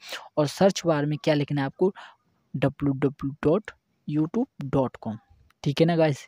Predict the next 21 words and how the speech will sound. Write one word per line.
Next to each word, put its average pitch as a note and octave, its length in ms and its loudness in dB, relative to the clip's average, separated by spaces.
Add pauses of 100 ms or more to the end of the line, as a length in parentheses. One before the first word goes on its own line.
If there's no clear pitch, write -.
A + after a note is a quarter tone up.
(120)
यही D#3+ 300 6
आपको D3+ 340 2 (320)
लिखना C#3+ 360 0
है F3 180 2 (560)
डब्ल्यू C#3+ 320 2
डब्ल्यू C#3+ 280 2
डॉट F3+ 260 2 (500)
यूट्यूब E3 500 -2
डॉट B2+ 220 2
कॉम। G#2+ 200 -10 (280)
ये D#3+ 100 0
लिखने E3 380 0
के F3+ 160 0
बाद E3+ 240 0 (160)
बीच F#3 260 -2
में E3 120 -2
आपको D3 340 -4 (200)
टैप D3 140 -2 (120)
कर A2+ 160 -4
देना A2+ 240 -10
है, A#2+ 120 -14